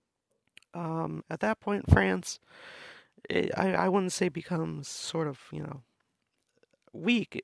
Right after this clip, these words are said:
by any stretch of the imagination. France is still very powerful today, uh, but they definitely have their power reduced or challenged by other states like Russia, like England,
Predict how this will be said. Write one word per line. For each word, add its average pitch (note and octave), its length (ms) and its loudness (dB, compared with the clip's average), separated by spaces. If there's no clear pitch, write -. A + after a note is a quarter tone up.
by F#3 160 -2
any E3 160 -4
stretch - 320 -4
of D#3+ 80 -6
the D#3+ 100 -6
imagination. - 640 -6
France - 300 2
is D3 80 -6
still - 160 -2
very C#3+ 240 -6
powerful E3 540 -2
today, E3+ 500 4
uh, F2+ 140 2
but - 120 -2
they F2+ 120 2
definitely G2 320 2
have E3 160 0
their F3 140 0
power D#3+ 600 -2
reduced G3+ 460 -2
or E3 100 0
challenged D3+ 720 -4
by C#3+ 380 -6
other F3 300 2
states - 480 -6
like - 260 -6
Russia, F3+ 540 2
like - 220 -6
England, E3+ 560 0